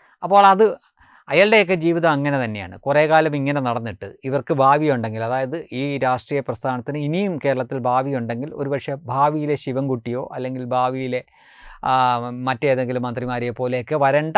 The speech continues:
ഒരു വ്യക്തി മാത്രമാണ് ആർഷോ. ആർഷോയ്ക്ക് ഒരുപക്ഷെ ആ രീതിയിൽ ചിലപ്പം ആർഷോയുടെ ഭാവി ശോഭനമായേക്കാം രാഷ്ട്രീയത്തിന്,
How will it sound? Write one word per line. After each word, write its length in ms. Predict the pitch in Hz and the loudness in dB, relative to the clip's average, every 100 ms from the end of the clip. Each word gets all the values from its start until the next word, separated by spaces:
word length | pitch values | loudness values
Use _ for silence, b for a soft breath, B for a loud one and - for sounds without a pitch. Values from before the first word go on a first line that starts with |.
| - _ | 2 _
ഒരു 140 | 143 147 | 0 2
വ്യക്തി 280 | 147 - 151 | 0 0 -2
മാത്രമാണ് 480 | 131 135 131 135 | -2 -2 -4 -2
ആർഷോ. 360 | 151 147 120 - - | -2 -4 -6 -10 -10
ആർഷോയ്ക്ക് 540 | 120 156 185 240 233 214 | 0 0 2 0 2 2
ഒരുപക്ഷെ 320 | 196 180 202 | 0 0 2
ആ 260 | 170 175 | 4 4
രീതിയിൽ 420 | 196 175 156 160 - _ _ - | 2 0 -2 -4 -6 _ _ -6
ചിലപ്പം 340 | 139 151 214 b b b b | -4 -6 -10 b b b b
ആർഷോയുടെ 460 | 156 160 180 160 160 | 4 4 4 2 0
ഭാവി 400 | 117 151 151 160 - | 0 2 2 0 -8
ശോഭനമായേക്കാം 840 | - 143 147 147 135 127 110 95 - _ _ 117 | -2 2 2 2 0 0 -2 -8 -12 _ _ -6
രാഷ്ട്രീയത്തിന്, 600 | 110 - 131 117 120 | -6 -6 -6 -6 -6